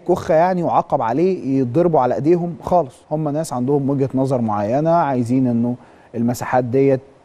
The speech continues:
تروح لحد تاني، مفيش مشكلة. بس الجزئية، بس الجزئية اللي أنا بتكلم، آه، فيها هي اللي كان بيقولها الكابتن خالد مهدي، إنه الأندية هي اللي كانت طالبة، الأندية هي اللي كانت طالبة، مش عارفة الطريق فين والدليل فين، هم اللي ما كانوش عارفين،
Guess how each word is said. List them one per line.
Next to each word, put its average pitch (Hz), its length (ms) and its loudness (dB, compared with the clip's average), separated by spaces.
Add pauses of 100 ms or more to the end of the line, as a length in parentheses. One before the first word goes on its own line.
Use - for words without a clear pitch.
تروح 151 280 0
لحد 110 340 -6
تاني، 85 260 -8 (720)
مفيش 127 280 -14
مشكلة. 104 280 -18 (680)
بس - 100 -16
الجزئية، 143 440 0 (680)
بس 127 200 -4
الجزئية 127 340 0
اللي 180 100 2
أنا 175 80 -2
بتكلم، 156 460 0 (140)
آه، 113 220 -2
فيها 92 260 -6 (540)
هي 180 80 2
اللي 214 100 2
كان 208 140 2
بيقولها 196 180 4
الكابتن 165 260 -4
خالد 156 280 -2
مهدي، 139 340 -4
إنه 151 140 0
الأندية 147 340 2
هي 202 60 6
اللي 202 100 0
كانت 190 200 -4
طالبة، 170 280 0 (240)
الأندية 120 340 0
هي 175 100 4
اللي 180 120 2
كانت 180 320 -4
طالبة، 180 320 0 (580)
مش 135 200 -2
عارفة 165 300 0
الطريق 160 300 0
فين 185 220 -2
والدليل 151 440 2
فين، 143 340 0 (580)
هم 151 220 0
اللي 175 120 2
ما 160 60 -2
كانوش 175 240 -2
عارفين، 147 500 -2